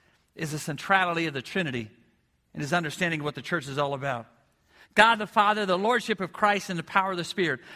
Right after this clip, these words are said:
For many Americans, the view of the church has shifted from God-centered to need-centered,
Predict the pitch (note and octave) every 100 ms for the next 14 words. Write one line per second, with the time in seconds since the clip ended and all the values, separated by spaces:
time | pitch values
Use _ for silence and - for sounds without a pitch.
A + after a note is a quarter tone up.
0 | - - A3 C#4+ D4+ B3+ B3+ A#3 G#3 E3+
1 | A3+ A#3 G3+ A#3+ A3+ G3 E3+ B3+ A#3 G3+
2 | - F3 D#3 A3 A#3+ - G#3+ G3+ G3+ E3+
3 | - _ - F#3 F3 F#3+ F#3 D#3+ - -
4 | - A2+ A2+